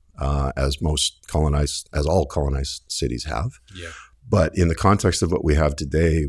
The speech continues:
Speaker 1: we have all the factors that allow a city and the individuals within that city to be successful with the same challenges as every other city, um, affordability being one of the big ones.
Speaker 2: Mm-hmm.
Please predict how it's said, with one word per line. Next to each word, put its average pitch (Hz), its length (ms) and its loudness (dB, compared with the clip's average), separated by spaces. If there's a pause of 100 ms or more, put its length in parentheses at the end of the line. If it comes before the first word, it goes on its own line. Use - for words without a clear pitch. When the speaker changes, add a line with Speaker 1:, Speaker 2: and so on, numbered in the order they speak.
Speaker 1:
we 82 200 -2
have 78 580 2 (800)
all 95 300 8
the 87 100 2
factors 80 600 0
that 78 120 -2
allow 78 680 4 (120)
a - 60 -14
city 76 680 0
and 76 300 -2
the 80 120 0
individuals 73 440 2
within 82 240 0
that 71 180 -2
city 67 280 0
to - 180 -2
be 69 480 0
successful - 640 -6 (640)
with 95 480 4 (160)
the 87 120 0
same 82 240 4
challenges 76 560 2
as 69 260 0
every 69 260 2
other 67 200 0
city, - 360 -8 (260)
um, 67 340 -4 (320)
affordability 69 640 0
being 69 200 0
one 67 100 -2
of 67 60 -2
the 67 60 -4
big 65 180 -2
ones. - 320 -16
Speaker 2:
Mm-hmm. 95 200 -10